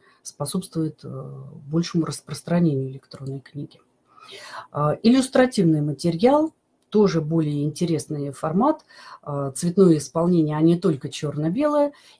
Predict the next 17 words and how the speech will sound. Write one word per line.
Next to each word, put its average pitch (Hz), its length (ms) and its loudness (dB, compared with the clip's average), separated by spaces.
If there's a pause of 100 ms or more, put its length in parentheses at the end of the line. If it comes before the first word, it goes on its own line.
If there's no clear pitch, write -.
и 285 260 0
необходимые 196 720 2
иллюстрации, 175 880 -4 (880)
м, 151 360 -6
даже 165 200 -2
в - 60 -14
цветном, 170 580 -2
а, 135 320 -12
варианте. 233 680 0
Вы, 170 200 -6
как 160 200 -6
авторы, 247 340 -2
можете 170 400 -2
включать 170 460 -8
в - 80 -14
сам 156 280 -4
документ, 247 640 0